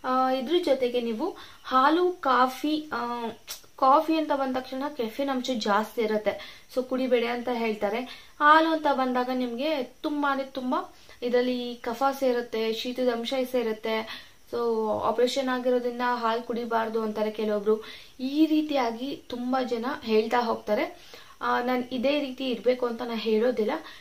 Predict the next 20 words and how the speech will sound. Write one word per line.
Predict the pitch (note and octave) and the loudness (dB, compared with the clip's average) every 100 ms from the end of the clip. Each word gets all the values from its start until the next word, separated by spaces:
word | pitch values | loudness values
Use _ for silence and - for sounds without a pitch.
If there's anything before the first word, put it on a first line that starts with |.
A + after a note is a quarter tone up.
| - | -8
ನಿಮ್ಗೆ | B3 D4+ E4+ E4 | -2 2 2 4
ಯಾವ | D4 A3 B3+ | 4 4 4
ರೀತಿ | C4 B3+ | 2 -2
ಅನ್ಸುತ್ತೋ | A#3 A3 A3+ A3 | -2 -4 -4 -2
ಅದನ್ನ | A#3 G#3 A#3 B3+ | 0 0 0 -4
ನೀವು | A#3 A#3+ | -4 -4
ಮಾಡ್ಬೋದು. | G3+ G3 G3 G3 F#3+ F#3+ - - - - A3 | 0 2 2 0 2 0 -4 -18 -18 -2 2
Almost | G#3+ C#4+ D4 - | 2 0 -4 -2
ಕಾಫಿಯನ್ನ | A#3+ A3+ A3+ C4+ C4 C4 | 0 0 0 -2 -2 -2
ಸ್ವಲ್ಪ | B3+ A#3+ | -2 -2
ದಿನ | B3 A#3 B3 | -2 -2 -4
avoid | A#3 G#3 A#3+ | -4 -2 -2
ಮಾಡ್ಬೇಕು. | A#3 A3 G#3 G3+ E4+ - - - - | -2 -6 -6 -6 -8 -10 -16 -20 -20
ಹಾಲು | - D4 E4 E4+ | 4 10 10 10
ಅಂತ | E4+ D#4 | 2 -2
ಬಂದಾಗ | C#4 C4 C4 C4 | -4 -2 -2 -2
ನೀವು | B3+ B3 F4 C5+ | -4 -2 0 0
mother | B3+ A3+ C4 | -2 0 0
horlicks | B3+ B3 A#3 B3 - | 2 0 2 0 -2
ಅಥವಾ | B3 - D4 - | -4 -2 -4 -4